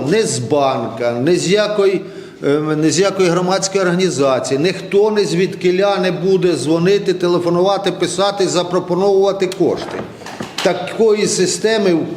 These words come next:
в нормальних закладах, державних, приватних, е, благодійних, нема. Там, якщо і є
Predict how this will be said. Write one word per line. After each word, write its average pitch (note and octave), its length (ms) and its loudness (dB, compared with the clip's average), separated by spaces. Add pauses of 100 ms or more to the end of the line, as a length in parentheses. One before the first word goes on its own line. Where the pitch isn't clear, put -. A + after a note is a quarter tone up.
(440)
в B2 100 0
нормальних F#3+ 640 2
закладах, D3 680 0
державних, F3 680 0 (180)
приватних, F#3 720 2 (160)
е, D#3 120 4
благодійних, E3+ 1000 0 (420)
нема. C3 600 0 (2250)
Там, D3+ 300 0 (280)
якщо C3+ 360 2
і D3+ 160 4
є D#3 240 4